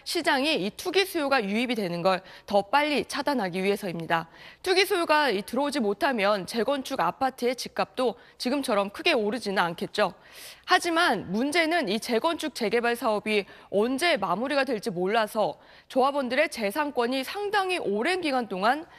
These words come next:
제한을 받게 됩니다. 그래서 정부가 예외 사유를 뒀는데요. 사업이 장기적으로 침체될 땐 예외적으로 조합원 지위 양도를 허용하기로 했습니다. 안전진단 통과나 정비구역 지정,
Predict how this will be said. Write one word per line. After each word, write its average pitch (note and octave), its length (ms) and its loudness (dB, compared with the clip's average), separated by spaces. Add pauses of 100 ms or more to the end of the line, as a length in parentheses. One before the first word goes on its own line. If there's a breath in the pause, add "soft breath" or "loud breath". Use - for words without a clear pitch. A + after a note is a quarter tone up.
(160 loud breath)
제한을 A#3+ 420 2
받게 F#3+ 260 -4
됩니다. E3+ 420 -2 (380 loud breath)
그래서 E4+ 240 2
정부가 C4 680 2
예외 C4 300 0
사유를 B3+ 380 -2
뒀는데요. G3 600 0 (340 loud breath)
사업이 F4+ 360 2
장기적으로 D4+ 640 0
침체될 D4 500 -2
땐 B3 280 0 (300 loud breath)
예외적으로 C#4 760 0
조합원 A#3+ 520 0
지위 G#3+ 360 -4
양도를 A#3+ 580 0
허용하기로 C4+ 540 -2
했습니다. E3 480 -4 (420 loud breath)
안전진단 C4+ 720 2
통과나 B3 500 2
정비구역 A3 600 -2
지정, F3 340 -2